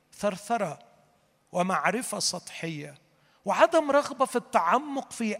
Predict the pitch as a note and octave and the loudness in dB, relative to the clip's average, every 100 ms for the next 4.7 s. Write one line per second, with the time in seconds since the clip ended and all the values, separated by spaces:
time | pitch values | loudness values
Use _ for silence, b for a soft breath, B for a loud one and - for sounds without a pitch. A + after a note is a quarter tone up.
0 | - C#4 D#4 B3+ - A#3 A#3+ A3+ G#3+ G3+ | -4 -4 -4 -2 -2 0 -2 -4 0 0
1 | A3 F3 G3+ F3+ - G3 - G3 F#3 E3 | 0 -4 -6 -6 -2 -4 -2 -4 -4 -6
2 | C3+ - B B - F#4+ E4+ - A#3+ F#3 | -8 -10 B B 4 6 4 6 6 6
3 | F3 G#3+ A3 G#3+ G#3 G3+ F3 A3+ F4 F4+ | 0 0 0 2 4 4 4 4 2 0
4 | D4+ - A3 A#3 B3 - F#3 | 0 2 2 2 -2 -2 -2